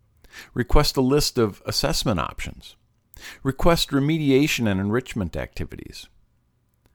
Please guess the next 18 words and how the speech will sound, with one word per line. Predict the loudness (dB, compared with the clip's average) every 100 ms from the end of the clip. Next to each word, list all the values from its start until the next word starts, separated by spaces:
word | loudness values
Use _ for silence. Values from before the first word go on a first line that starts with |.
| _ -6
Request | -6 0 0 0 -4
a |
rubric | -2 -2 0 -4 -4
in | -10 -2
table | 0 0 -2
format | -2 -4 -4 -8 -10 -16 -20 _
from | -6 -4
the | -4
criteria | -2 -4 -4 -4 -2 -2 -2
that | -6
you | -6 -4
provide. | -4 -4 -6 -10 -14 -20 -20 _ _ _ _ _ _ _ _ _ _ _
As | -2
you | 0
plan | 4 4 4
lessons | 4 4 2 0
and | 2 2
units, | 0 -2 -8 -16